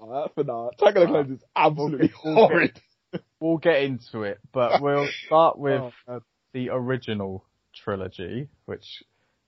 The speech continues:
Speaker 2: came out in the seventies and early eighties. So, uh, subsequently subtitled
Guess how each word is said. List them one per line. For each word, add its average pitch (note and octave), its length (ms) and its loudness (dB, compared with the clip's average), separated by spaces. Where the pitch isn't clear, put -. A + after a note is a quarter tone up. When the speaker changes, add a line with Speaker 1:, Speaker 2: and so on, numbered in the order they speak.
Speaker 2:
came A2 200 0
out G#2 280 2
in G2 120 -6
the G2 80 -8
seventies G2+ 760 -4
and G2+ 220 -8
early G2 360 -4
eighties. G#2 760 -6
So, G#2+ 680 6
uh, G2 520 2
subsequently G#2+ 1040 -2
subtitled G2 760 -2